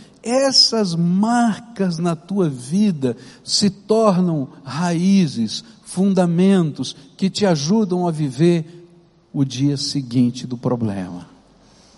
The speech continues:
ou um novo problema. Pedro tá dizendo: "Olha, não deixa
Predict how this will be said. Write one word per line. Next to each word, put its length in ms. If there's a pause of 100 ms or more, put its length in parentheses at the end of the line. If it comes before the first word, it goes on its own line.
(240)
ou 280
um 40
novo 520
problema. 680 (3250)
Pedro 300
tá 160
dizendo: 540
"Olha, 320
não 140
deixa 480